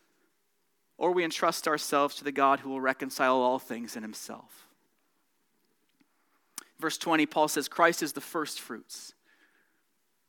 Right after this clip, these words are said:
All that means is he's a sneak preview. He is a sneak preview of what we and what this world will one day be.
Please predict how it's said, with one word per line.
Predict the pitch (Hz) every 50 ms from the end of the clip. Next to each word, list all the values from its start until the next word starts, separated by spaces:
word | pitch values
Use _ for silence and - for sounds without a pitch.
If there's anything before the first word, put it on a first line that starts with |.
| _ _
All | - 156 185
that | 214 214 196 160
means | 170 175 185 175 139
is | 143 127
he's | - 170 170 135 120
a |
sneak | 113 - - - 147 143 -
preview. | - - 127 117 110 - 110 110 107 - _ _ _ _ _ _ _ _ _ _ _ _ _ _ _ _ _ _ _ _ _ _ _ _ _
He | - - 175 185
is | 180 -
a | 160
sneak | - - - 175 160 -
preview | - - 170 170 165 151 147
of | 139 131
what | 139 117 -
we | 123 147 156 175 180 175
and | 156 143 139
what | 147 147 -
this | - 151 - - -
world | 127 131 127 123 120 120 120 - _ _ _ _ _ _ _ _ _ _ _ _ _ _ _ _ -
will | 135 131
one | 123 123 123 127 127
day | 123 120 120 -
be. | - - - - -